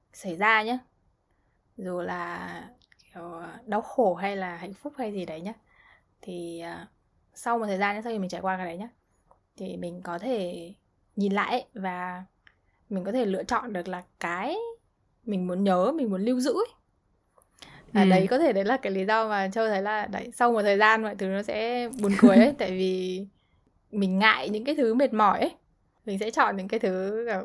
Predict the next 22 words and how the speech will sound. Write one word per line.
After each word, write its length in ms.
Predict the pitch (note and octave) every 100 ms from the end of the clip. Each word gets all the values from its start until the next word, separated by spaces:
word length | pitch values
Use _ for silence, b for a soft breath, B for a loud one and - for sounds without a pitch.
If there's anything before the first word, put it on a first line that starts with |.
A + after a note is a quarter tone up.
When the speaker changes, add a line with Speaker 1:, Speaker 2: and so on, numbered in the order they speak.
| G#3
Speaker 1:
ừ, 120 | G3
buồn 240 | F#3+ F3+
cười 260 | F3 F#3+ F#3
ấy. 200 | G3+ B3+ _ _ _ _ _ _ _ -
Trong 180 | B3 A#3+
mọi 140 | G#3+
sự 120 | G#3
đau 160 | G#3+ A#3+
khổ 300 | D4 G3+ F#3
đều 420 | F#3 F#3 G3 G3+
có 100 | -
một 140 | F#3+ A#3+
cái 120 | G#3+
sự 80 | G#3
hài 200 | A3 F#3+
hước 180 | G#3+ C#4+
nào 180 | C#4 A3+
đấy. 200 | G3 A3
<laughs> 1500 | A3+ F#4+ - - - A4+ - A4 _ - - - C4+ - D4+
Hoặc 140 | C#4 A3
là 100 | G#3
để, 280 | G#3 G3